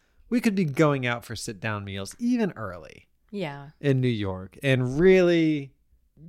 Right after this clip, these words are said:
Speaker 1: take advantage of the opportunity, and we don't.
Speaker 2: No.
Speaker 1: We mindfully don't do it.
Speaker 2: We ate three takeout dinners, and we ate one sit-down dinner.
Speaker 1: Right. And the one sit-down dinner is our favorite place to go <laughs> there.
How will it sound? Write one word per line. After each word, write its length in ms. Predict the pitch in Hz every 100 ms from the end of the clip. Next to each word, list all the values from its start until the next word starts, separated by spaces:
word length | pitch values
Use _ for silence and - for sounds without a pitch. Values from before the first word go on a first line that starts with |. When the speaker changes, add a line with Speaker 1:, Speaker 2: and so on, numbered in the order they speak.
| 127 123
Speaker 1:
take 260 | - 180 147
advantage 540 | 139 117 135 131 123 -
of 260 | 139 113
the 140 | 120 117
opportunity, 880 | 110 - 110 - 123 104 85 - _ _ 117
and 120 | 117
we 120 | 110
don't. 400 | 92 117 104 85 - - - 190
Speaker 2:
No. 220 | 165 143
Speaker 1:
We 60 | 135
mindfully 720 | 185 208 202 165 151 139 123
don't 280 | 110 120 113
do 200 | 101 85
it. 160 | - - _ -
Speaker 2:
We 200 | 208 233
ate 360 | 254 240 151
three 260 | 196 202 220
takeout 440 | 214 196 180 147
dinners, 400 | 160 160 156 151
and 180 | - 185
we 160 | 196 190
ate 160 | 175
one 320 | 165 175 165 170
sit-down 440 | 156 - 139 139
dinner. 320 | 135 127 131
Speaker 1:
Right. 340 | 135 120 104 - -
And 140 | 165
the 80 | 165
one 300 | 165 247 240
sit-down 440 | - 247 202 165 139
dinner 260 | 135 139
is 300 | 147 143 127 - -
our 220 | 160 131 -
favorite 280 | 185 160 160
place 260 | 156 151 -
to 80 |
go 180 | 143 170
<laughs> 0 |
there. 280 | 139 95 120